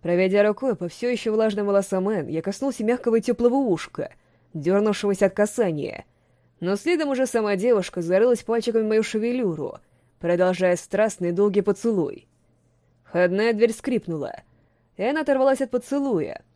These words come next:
облизнулась и с отрешенным видом уселась рядом со мной, приведя инструмент в готовность. Вошедшая Кейт плюхнула на пол катку с водой и уловом, после чего с подозрительным видом принюхалась,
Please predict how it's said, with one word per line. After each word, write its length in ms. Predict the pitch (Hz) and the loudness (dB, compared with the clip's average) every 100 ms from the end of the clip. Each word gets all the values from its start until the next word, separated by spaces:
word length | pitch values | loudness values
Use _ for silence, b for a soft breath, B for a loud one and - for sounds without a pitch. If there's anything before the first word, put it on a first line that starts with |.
| _ - 175 | _ -6 0
облизнулась 680 | 180 180 175 165 214 165 - | 2 4 2 2 -2 -2 -4
и 60 | |
с 60 | 165 | -6
отрешенным 520 | 185 220 - 311 254 | -2 -2 -2 -2 -2
видом 240 | 254 233 226 | 0 0 -2
уселась 340 | 208 240 - | 2 2 4
рядом 240 | 214 220 | 2 0
со 180 | 226 233 | 0 -2
мной, 340 | 247 196 - - _ _ | 0 -2 -6 -10 _ _
приведя 440 | - 170 175 180 180 | -4 0 2 2 0
инструмент 440 | 175 - 190 208 | -2 -2 0 2
в 40 | |
готовность. 720 | 202 214 262 180 156 - - _ _ _ _ _ - | 4 2 2 0 -2 -10 -20 _ _ _ _ _ -4
Вошедшая 520 | 180 196 349 - 233 | -2 2 0 2 2
Кейт 260 | 277 269 | 2 -2
плюхнула 480 | - 247 285 247 214 | 0 -2 0 0 0
на 140 | 220 240 | 2 0
пол 160 | 175 | -2
катку 300 | 170 220 220 | -2 -2 -2
с 100 | - | -2
водой 400 | 233 220 170 - _ _ | 2 2 0 -4 _ _
и 120 | 160 | -2
уловом, 540 | 180 226 247 196 156 - _ _ _ | 2 4 4 2 2 -10 _ _ _
после 320 | - 180 196 | -4 -2 0
чего 240 | 196 208 240 | -2 0 0
с 80 | - | 0
подозрительным 600 | 202 196 214 208 190 175 | 0 4 2 2 -2 -2
видом 360 | 233 175 - - _ | -2 -2 -4 -8 _
принюхалась, 800 | - 226 285 269 - 156 - - | -2 2 4 2 0 -6 -8 -14